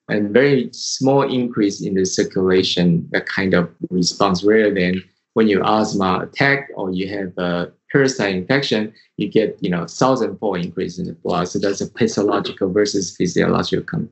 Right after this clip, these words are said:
con-, condition, right? So you, you can use I L thirteen as a drug. You cannot use C three as a drug, right? So then, then what? What, <laughs> what is the implication of, of this, right? So from my point of view, though, this is the kind of beginning. We're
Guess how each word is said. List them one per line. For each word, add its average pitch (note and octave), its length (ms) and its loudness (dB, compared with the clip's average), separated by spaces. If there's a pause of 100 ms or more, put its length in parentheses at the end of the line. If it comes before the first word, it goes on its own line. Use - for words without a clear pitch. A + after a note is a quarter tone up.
con-, - 220 -8
condition, F2 520 2 (120)
right? F2+ 240 2 (800)
So - 140 2
you, B2+ 160 2
you B2 240 2
can F3 340 4
use B2+ 200 2
I G#2+ 220 -2
L G#2 40 -2
thirteen G2 600 -4
as F2+ 100 -8
a F2+ 60 -6
drug. G2 280 -4
You F#2+ 120 -6
cannot C#3 580 2
use A2 360 -2
C G2+ 180 0
three F#2+ 300 0
as F2+ 100 -4
a F2 60 2
drug, F2 540 0
right? F#2 260 0
So G2 200 0
then, G#2 460 0 (100)
then C3+ 260 4
what? F2+ 360 -2
What, A2+ 280 2
<laughs> - 340 2
what D#3 220 6
is C3 180 2
the A#2+ 180 0 (320)
implication A2 580 -2
of, F2 220 -4
of F#2+ 260 -10
this, - 300 -8
right? F#2 240 -6 (340)
So D3+ 400 4 (140)
from F3+ 180 0
my A3+ 120 2
point E3+ 360 -2
of A2 100 -4
view, A#2+ 260 0
though, G2 300 0
this B2 240 0
is A#2+ 140 -8
the A2+ 160 -6
kind B2 160 0
of G#2+ 160 0
beginning. G2 520 0
We're F#2+ 180 0